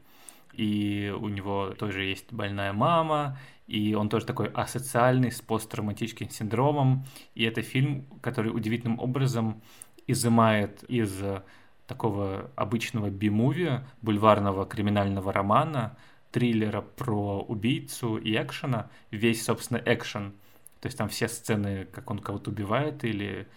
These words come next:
крошит, они вынесены за кадр,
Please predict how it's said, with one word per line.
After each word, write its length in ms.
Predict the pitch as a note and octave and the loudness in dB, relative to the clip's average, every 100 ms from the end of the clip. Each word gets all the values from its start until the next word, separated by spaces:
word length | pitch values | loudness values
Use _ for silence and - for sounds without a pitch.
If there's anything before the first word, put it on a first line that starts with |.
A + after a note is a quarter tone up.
| - - | -20 -12
крошит, 560 | - G2 - C3 C3+ - - - | -6 -6 -2 -2 -2 -8 -20 -8
они 220 | A2+ G#2+ | -2 0
вынесены 520 | G#2+ A#2 G#2 - A2 G2 | 4 4 2 0 -2 2
за 180 | A#2 | 2
кадр, 420 | D#3+ D3+ A2+ G2 | 4 4 4 2